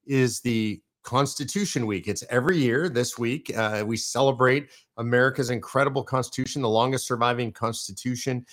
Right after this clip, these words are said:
in all of history. Average Constitution here, only seventeen years. Ours, obviously,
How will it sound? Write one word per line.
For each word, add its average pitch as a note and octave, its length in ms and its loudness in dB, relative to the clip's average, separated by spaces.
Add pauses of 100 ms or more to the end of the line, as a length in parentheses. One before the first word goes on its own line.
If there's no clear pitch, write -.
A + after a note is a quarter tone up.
(280)
in G#2 140 -4
all C#3+ 360 6
of B2 80 4
history. D#3 600 -2 (300)
Average B2 380 2
Constitution B2+ 760 -4
here, B2+ 300 2
only A#2+ 240 0
seventeen B2 640 0
years. A#2+ 360 0
Ours, A#2 460 2
obviously, A2 640 -2